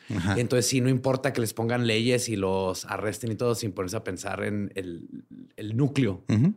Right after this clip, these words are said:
Speaker 2: ¡Wow!
Speaker 1: Y la prevención de pandillas empuja a los jóvenes al sistema penitenciario para que se conviertan en mano de obra,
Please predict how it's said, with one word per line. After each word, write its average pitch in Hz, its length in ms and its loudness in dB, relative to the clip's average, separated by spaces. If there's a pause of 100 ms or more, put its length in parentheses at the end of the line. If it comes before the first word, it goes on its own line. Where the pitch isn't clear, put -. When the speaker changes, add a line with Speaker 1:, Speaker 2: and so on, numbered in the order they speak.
(120)
Speaker 2:
¡Wow! 143 920 0 (400)
Speaker 1:
Y 131 260 10
la 131 180 10
prevención 117 320 10
de 120 80 10
pandillas 117 460 10
empuja 98 260 6
a 110 40 8
los 107 100 6
jóvenes 107 340 4
al 101 100 4
sistema 95 300 2
penitenciario 139 640 6
para 135 160 8
que - 80 -6
se 135 100 4
conviertan 120 420 6
en 101 100 4
mano 82 220 0
de 95 100 4
obra, 175 280 4